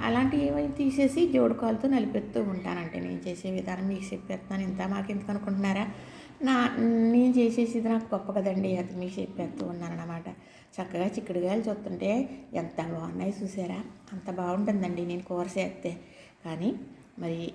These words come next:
ఇది ఎం-, ఎవరైనా కూడా ఇలా తాజాగా ఉన్న కూరగాయలు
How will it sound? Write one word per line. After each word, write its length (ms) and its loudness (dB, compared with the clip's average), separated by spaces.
ఇది 240 -2
ఎం-, 300 -8
ఎవరైనా 420 0
కూడా 300 -2
ఇలా 240 2
తాజాగా 460 0
ఉన్న 220 2
కూరగాయలు 500 0